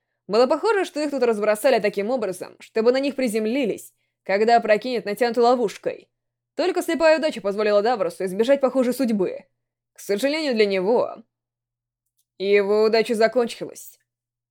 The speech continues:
Оглянувшись вокруг, он увидел, что последние из его монстров погибают в различных ловушках. Его гигантские, сверчкообразные монстры-линвалы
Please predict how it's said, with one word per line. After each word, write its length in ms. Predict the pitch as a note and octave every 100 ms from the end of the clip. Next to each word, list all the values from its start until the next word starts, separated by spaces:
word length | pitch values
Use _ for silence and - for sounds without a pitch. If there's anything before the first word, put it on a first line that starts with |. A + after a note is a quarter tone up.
| _ _ _ _ _ _
Оглянувшись 640 | F#3+ G#3 A3+ D#4+ F#4+ D4+
вокруг, 360 | A3 A3+ C#4 C#4+
он 140 | A3
увидел, 300 | G#3 C4 F#3+
что 160 | F3 -
последние 420 | A3 A3+ E4 C4+
из 60 | A3+
его 220 | A3+ G#3
монстров 500 | G#3+ A#3+ - - -
погибают 440 | F#3+ F#3+ G#3+ B3+
в 20 | A#3
различных 380 | A3 A#3+ A#3
ловушках. 680 | A#3 A#3+ A#3+ F#3 - - - _ _ _ _ _ _ _ _
Его 320 | E3 G3 A3+
гигантские, 840 | A#3+ C4+ E4+ D4 - - D#3+ - - _ _ _
сверчкообразные 1300 | - F#3+ C4 - - - C4 A#3 C4 B3+ G#3+ G#3+ G#3+
монстры-линвалы 1400 | A3+ A3 F#3 - F#3 E3 - G3 F#3+ F#3+ B3 G3 D3